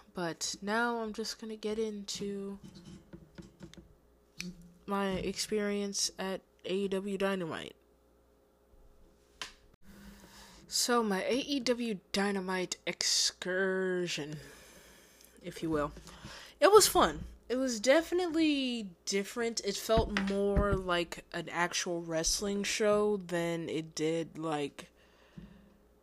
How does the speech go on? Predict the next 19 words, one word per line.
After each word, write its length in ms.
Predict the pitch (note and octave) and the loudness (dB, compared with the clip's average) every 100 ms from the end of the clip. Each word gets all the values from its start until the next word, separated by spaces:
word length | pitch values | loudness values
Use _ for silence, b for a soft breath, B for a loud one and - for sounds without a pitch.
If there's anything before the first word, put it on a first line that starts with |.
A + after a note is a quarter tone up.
| _ _ _ _ _ _ _ - | _ _ _ _ _ _ _ -4
W 360 | F3+ F3+ F#3 F3+ | 2 4 4 2
W 320 | E3+ E3+ F3 | 2 2 0
E, 120 | F3 | 0
because 380 | E3+ E3+ F3 E3+ | -2 -4 -4 0
W 340 | G#3 C4 F4 | 6 10 10
W 340 | D#4+ C#4+ C4 B3 | 10 8 6 4
E 340 | A#3+ A#3 G#3 | 4 4 2
definitely 640 | F#3 G3+ G3 G#3 G3+ G3 F#3 | 4 6 6 4 -2 0 0
focuses 640 | - F#3 F3 F3+ - E3+ | 2 0 0 -2 -2 -2
more 320 | F3 E3+ F3 | -2 0 0
on 180 | E3 A2+ - | 0 -4 -6
entertainment. 800 | D#3 C#3+ - E3 F3 F3+ F#3 C3 | -6 -6 -8 -6 -6 -4 -6 -6
I 80 | |
feel 160 | D#3+ F3 | -6 -2
like 160 | E3+ E3+ | -2 -2
that's 200 | D3+ E3 | -4 -4
a 40 | |
given, 560 | D#3+ E3+ D#3+ E3 F3+ F3 | -4 -4 -2 -4 -4 -4
but 260 | D#3 D3+ | -2 -2